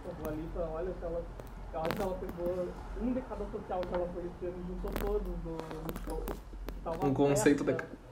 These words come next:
Speaker 2: da
Speaker 1: uma festa
Speaker 2: Tava.
Speaker 1: bomba, sabe?
Speaker 2: Tava uma festa bem linda, fiquei chocado com tanta gente enfiada no meu lugar.
Speaker 1: E ainda botou a, a Kylie Minogue, belíssima.
Speaker 2: A grupo de risco.
Speaker 1: Grupo de risco. No meio, ficou se arrastando na, na Kylie.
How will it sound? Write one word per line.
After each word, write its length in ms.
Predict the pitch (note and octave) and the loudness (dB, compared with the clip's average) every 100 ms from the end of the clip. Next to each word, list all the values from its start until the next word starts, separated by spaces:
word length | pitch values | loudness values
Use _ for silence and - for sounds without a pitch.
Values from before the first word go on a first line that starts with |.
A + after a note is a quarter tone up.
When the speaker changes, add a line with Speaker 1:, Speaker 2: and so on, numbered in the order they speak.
| - | -4
Speaker 2:
da 60 | G3 | -2
Speaker 1:
uma 100 | F#3+ | 0
festa 180 | G#3 G3+ | 2 12
Speaker 2:
Tava. 420 | C3+ B2+ A#2+ B2+ | 12 12 12 8
Speaker 1:
bomba, 340 | B2+ - - - - - | 6 0 -6 -6 -4 2
sabe? 640 | - E3 D#3+ - - - - - - | 2 2 -2 -4 -4 -4 -6 -2 12
Speaker 2:
Tava 180 | C#3+ C3 | 12 12
uma 140 | C#3 | 12
festa 340 | D3 C#3 C3 | 12 12 12
bem 160 | C3+ C#3 | 8 8
linda, 200 | C#3+ C#3 | 8 6
fiquei 220 | C#3 C3 | 8 6
chocado 380 | C3 C3+ D3+ C#3 | 8 8 8 6
com 80 | C3+ | 6
tanta 260 | C3+ D#3+ D#3+ | 6 8 10
gente 300 | B2+ B2 B2+ | 10 8 6
enfiada 360 | B2 B2 A#2+ | 6 8 10
no 80 | B2+ | 10
meu 160 | B2+ B2 | 10 10
lugar. 280 | B2+ B2+ - - - - | 10 8 6 2 0 2
Speaker 1:
E 60 | F3 | 4
ainda 140 | F3 | 4
botou 400 | F#3+ F#3+ F#3 F#3 | 2 2 0 0
a, 420 | F#3+ F#3+ F#3+ F#3+ F#3 | 0 0 -2 -4 -6
a 220 | F#3 F#3 | -6 -4
Kylie 140 | F#3 F#3+ F#3+ | -2 -2 0
Minogue, 240 | F3+ F3+ | 0 0
belíssima. 460 | E3+ G3 G3 F#3+ - - - - A4 - | 0 0 -4 -6 -4 -2 0 -2 -4 0
Speaker 2:
A 120 | A#2 | 6
grupo 280 | D3 C#3+ C#3 | 10 12 12
de 140 | C3+ | 12
risco. 440 | C3 C3+ B2+ - B2+ | 12 12 10 6 4
Speaker 1:
Grupo 220 | B2 - | 4 4
de 60 | - | 6
risco. 280 | - - - - - - - - - | 4 4 2 6 4 4 -6 -6 -2
No 160 | G#3+ | 0
meio, 340 | G#3+ G#3 A#3+ C4 - | 4 4 4 0 -2
ficou 160 | - A3+ | 0 2
se 100 | - | 2
arrastando 680 | G3 G3 G3+ G3+ F#3 F#3 F3+ | 0 0 -2 0 -2 -2 -2
na, 80 | |
na 80 | E3+ | 0
Kylie. 720 | E3 - - - - - - | 2 2 2 -2 0 -2 -4